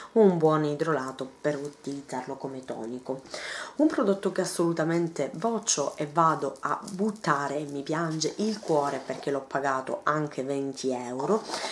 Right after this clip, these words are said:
è questo scrub esfoliante all'albicocca per viso e corpo di Mater Natura. Appena questo prodotto. Allora, il prodotto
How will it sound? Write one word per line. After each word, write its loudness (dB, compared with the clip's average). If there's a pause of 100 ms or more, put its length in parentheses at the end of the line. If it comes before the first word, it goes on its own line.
(120)
è -2
questo 0
scrub 0 (280)
esfoliante 0
all'albicocca -4
per -4
viso -4
e -8
corpo 2
di 4
Mater -2
Natura. 0 (1900)
Appena -4
questo -2
prodotto. -4
Allora, 0
il -4
prodotto 4